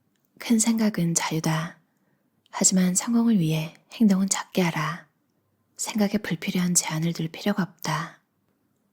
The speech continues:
자신의 가능성을 제한하면서 성취 가능한 일들을 내던질 필요는 없다. 반면 행동은 작게 할 것을 권한다. 이루고 싶은 온갖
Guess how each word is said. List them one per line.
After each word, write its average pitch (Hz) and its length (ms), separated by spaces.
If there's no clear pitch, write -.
자신의 190 400
가능성을 175 580
제한하면서 170 920
성취 - 400
가능한 170 400
일들을 160 640
내던질 165 460
필요는 190 260
없다. 160 600
반면 156 500
행동은 208 460
작게 - 340
할 185 120
것을 180 240
권한다. 160 720
이루고 180 260
싶은 165 560
온갖 170 280